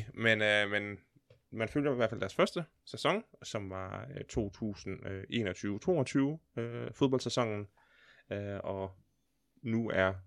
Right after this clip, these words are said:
toogtyve treogtyve fodboldsæsonen jo slut til maj, så jeg håber også, øh, at der snart kommer en sæson to, så vi kan se, hvordan deres hold, øh, Wrexham, øh, klarer sig.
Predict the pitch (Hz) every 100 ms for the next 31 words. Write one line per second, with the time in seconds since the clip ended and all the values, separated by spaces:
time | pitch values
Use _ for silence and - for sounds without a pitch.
0 | - 117 98 104 - 127 110 113 110 107
1 | 104 110 95 95 95 117 - - 101 147
2 | 151 - 110 107 123 110 98 110 110 -
3 | _ _ _ - 101 101 98 - - -
4 | - - - 120 104 - 113 90 - -
5 | - - 233 - - 131 117 - 127 -
6 | 107 101 95 98 90 87 - - _ _
7 | _ - - 127 - _ _ - 95 92
8 | 104 98 98 - 95 - _ 101 95 90
9 | 87 90 90 _ _ _ _ - 95 104
10 | -